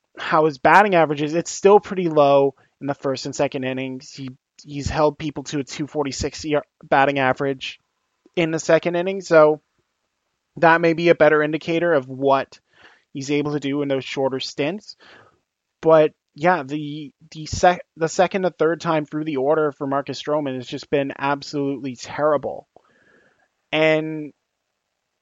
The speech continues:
it, it does make you question a lot of things. I mean, there, there have been questions about Stroman. There have been questions about Sanchez.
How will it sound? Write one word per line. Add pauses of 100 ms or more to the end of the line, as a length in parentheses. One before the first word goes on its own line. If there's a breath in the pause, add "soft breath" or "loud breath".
(160)
it,
it
does
make
you
question
a
lot
of
things.
I
mean,
there,
there
have
been
questions
about
Stroman. (240 soft breath)
There
have
been
questions
about
Sanchez.